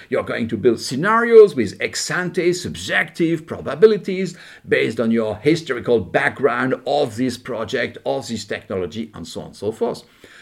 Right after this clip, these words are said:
But that's it. It's going to be an expected cash flow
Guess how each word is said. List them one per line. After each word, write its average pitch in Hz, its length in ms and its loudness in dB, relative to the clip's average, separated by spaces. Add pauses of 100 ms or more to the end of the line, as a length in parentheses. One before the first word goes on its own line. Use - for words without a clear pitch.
(180)
But 156 200 -6
that's 156 300 -8
it. 226 260 4 (100)
It's 123 180 -6
going 127 200 0
to 117 80 -10
be 110 100 0
an 98 60 0
expected - 840 -2
cash - 240 -14
flow 120 260 -2